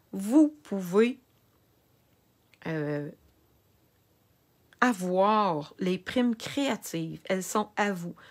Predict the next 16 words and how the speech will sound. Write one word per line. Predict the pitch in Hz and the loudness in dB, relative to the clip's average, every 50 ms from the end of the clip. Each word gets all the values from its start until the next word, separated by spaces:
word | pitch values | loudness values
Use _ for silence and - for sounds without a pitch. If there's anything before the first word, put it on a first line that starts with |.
| - - _ _ | -20 -20 _ _
Donc, | - 165 165 170 170 - - _ _ _ _ _ _ _ _ _ | -4 -4 -4 -4 -6 -10 -20 _ _ _ _ _ _ _ _ _
ici, | 202 190 170 - - - 240 262 294 - - _ _ _ _ - - - - _ _ _ | -8 -8 -8 -6 -2 0 0 0 0 -2 -6 _ _ _ _ -20 -20 -20 -20 _ _ _
avec | - 165 180 165 175 180 175 - _ - - _ _ _ _ _ _ - | -2 -2 -2 0 -2 -4 -4 -6 _ -20 -20 _ _ _ _ _ _ -6
des | 165 185 180 175 165 | -4 -2 -2 -2 -2
achats | 175 170 160 - - - 190 185 180 - - - | -2 -2 -2 -4 -2 0 0 0 0 0 -2 -2
ou | 220 233 233 | 0 2 2
une | 208 196 180 | 2 2 2
vente | 156 185 185 180 180 175 | 2 2 2 2 0 0
groupée | 156 160 151 170 156 - - 202 202 | -2 -4 -6 -6 -8 -6 -4 -4 -2
de | 175 170 170 | 0 0 -2
deux | 156 156 156 156 | 0 -2 -4 -4
cents | - - 156 | -4 -4 -2
dollars, | 156 165 165 180 185 202 233 269 294 285 233 - - - _ | 0 0 2 2 2 0 0 -2 -2 -4 -6 -10 -18 -20 _
parce | - 185 - - | -12 -10 -8 -6
que | - | -8
vous | 156 143 143 | -8 -8 -8